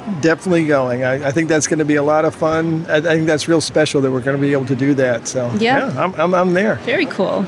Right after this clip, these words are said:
Speaker 2: So, Mike, we're here to talk about Imagine, not Keith Urban, unfortunately, but no. Um, so,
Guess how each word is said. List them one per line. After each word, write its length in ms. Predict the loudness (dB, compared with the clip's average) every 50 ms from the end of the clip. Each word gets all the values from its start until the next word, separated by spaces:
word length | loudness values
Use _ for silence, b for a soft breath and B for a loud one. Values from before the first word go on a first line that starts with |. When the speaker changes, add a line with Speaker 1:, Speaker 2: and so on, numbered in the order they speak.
| -6 -8 -10
Speaker 2:
So, 140 | -6 -2 0
Mike, 240 | 2 2 0 0
we're 120 | 0 0 0
here 180 | 2 2 0
to 60 | 0 0
talk 220 | 0 0 -2 0
about 280 | 0 0 2 2 2 0
Imagine, 640 | 0 0 2 2 0 0 0 0 0 0 0 0
not 200 | 0 0 -2 -2
Keith 220 | -2 -4 -4 -2 0
Urban, 300 | 0 0 0 0 0 -2
unfortunately, 680 | -2 -2 0 0 0 0 0 0 0 0 2 2 0
but 260 | 2 2 0 -2 -2 -2
no. 140 | -6 -8 -8 B B B B B B B
Um, 600 | 0 0 2 2 0 0 0 0 0 0 -2 -4
so, 420 | -6 -2 0 2 2 2 2 0